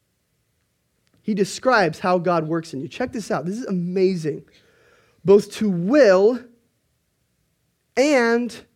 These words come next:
to work for his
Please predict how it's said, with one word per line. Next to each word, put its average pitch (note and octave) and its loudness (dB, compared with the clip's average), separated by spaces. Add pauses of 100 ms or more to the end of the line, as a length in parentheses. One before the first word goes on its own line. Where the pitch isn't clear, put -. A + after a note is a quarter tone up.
(560)
to B3+ -6
work B3+ -8 (1700)
for - -8
his E3+ -6